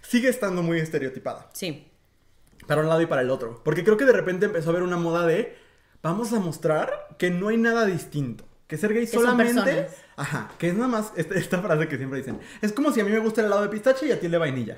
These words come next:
Speaker 1: ¿no?
Speaker 2: <laughs>
Speaker 1: Y como si no hubiera otros elementos identitarios.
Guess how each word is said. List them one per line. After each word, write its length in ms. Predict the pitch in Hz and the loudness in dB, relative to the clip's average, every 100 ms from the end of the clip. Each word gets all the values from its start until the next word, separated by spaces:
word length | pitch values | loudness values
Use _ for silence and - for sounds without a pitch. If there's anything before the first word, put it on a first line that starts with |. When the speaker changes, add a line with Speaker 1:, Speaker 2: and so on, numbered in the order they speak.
| - | 0
Speaker 1:
¿no? 160 | 165 | 2
Speaker 2:
<laughs> 920 | 214 320 349 - 427 381 - 415 370 320 | 6 6 6 4 6 6 8 6 6 6
Speaker 1:
Y 80 | 320 | 8
como 240 | 254 262 | 8 8
si 100 | 254 | 6
no 180 | 254 294 | 6 4
hubiera 460 | 302 294 294 269 - | 4 4 4 0 0
otros 300 | 226 294 277 | -2 0 0
elementos 540 | 214 175 196 214 208 | 0 0 -2 -4 -2
identitarios. 840 | 208 208 208 - 240 190 117 - | 0 2 2 0 0 -2 -6 -12